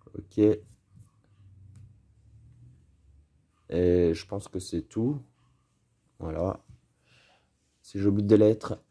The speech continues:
je compte sur vous pour me le dire. Là-dessus, je me fais pas de soucis. La lettre H de T. Et je crois que c'est tout ce qu'on a.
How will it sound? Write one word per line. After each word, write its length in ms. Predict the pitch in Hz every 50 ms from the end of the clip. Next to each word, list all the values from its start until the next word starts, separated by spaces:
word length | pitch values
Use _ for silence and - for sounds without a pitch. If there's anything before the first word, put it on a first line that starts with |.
| _ _ _ _ _ _ _ _ _ _ _ _ _ _ _ _ _ _ _ _ _
je 120 | - -
compte 220 | - - 98 98 95
sur 160 | - 98 98
vous 140 | 98 101 92
pour 180 | - - 98
me 80 | 95 92
le 120 | 92 92
dire. 360 | 90 95 95 98 98 - - _ _ _ _ _ _ - - - _ _ _ _ _ _ _ _ _ _ _ _ _ _ _ _ _ _ - _ -
Là-dessus, 460 | 92 92 92 - - - 104 101 - -
je 160 | - - -
me 80 | 98 95
fais 180 | 92 - 95 92
pas 140 | - 101
de 80 | 95 -
soucis. 480 | - 92 87 - - 104 107 - - _ _ _ _ -
La 160 | 98 101 101
lettre 400 | 98 101 101 98 - - 101 - -
H 320 | 95 95 92 90 - -
de 100 | - 76
T. 460 | - - - - 104 107 107 - - _ _ _ _ _ _ _ _ _ _ _ _ _ _ _ _ _ _ _ _ _ _ _ _ _ _ _ _ _ _ _ _ _ _ _ _ _ _ _ _ _ _ _ _ _ _ _ _ _ _ _ _ _ -
Et 680 | 87 92 92 95 101 101 101 104 104 104 104 104 104 104
je 120 | 101 98
crois 300 | 92 - - - 120 123
que 160 | 120 - -
c'est 240 | 123 - - - 101
tout 200 | 92 - - 139
ce 100 | - -
qu'on 320 | - - - 107 104 101 98
a. 500 | 95 95 95 95 95 95 95 92 -